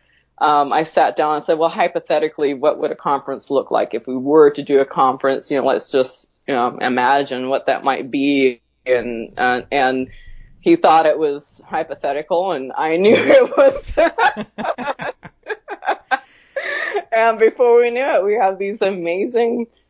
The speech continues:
speakers who, like, just said yes and agreed to support us, and it's just been phenomenal. And I, that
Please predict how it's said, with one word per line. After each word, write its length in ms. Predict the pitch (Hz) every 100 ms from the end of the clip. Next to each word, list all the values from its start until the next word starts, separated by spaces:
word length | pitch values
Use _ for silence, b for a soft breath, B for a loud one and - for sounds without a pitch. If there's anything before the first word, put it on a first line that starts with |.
| _ _
speakers 880 | - - 190 - 220 156 143 160 -
who, 580 | 170 151 139 139 165 - _ _ _ -
like, 260 | 151 135 - -
just 260 | 156 160 -
said 280 | 196 214 123
yes 540 | 135 208 123 - -
and 400 | 147 135 135 131 -
agreed 420 | 143 151 180 -
to 100 | 156
support 500 | - 165 151 165 202
us, 240 | 123 123
and 120 | 143
it's 180 | 131 139
just 220 | 160 160
been 460 | - 160 147 123 -
phenomenal. 680 | - 156 170 220 190 139 135 B B B B B _
And 420 | 208 214 202 202 - _ - -
I, 120 | - - - - 185
that 360 | 247 262 277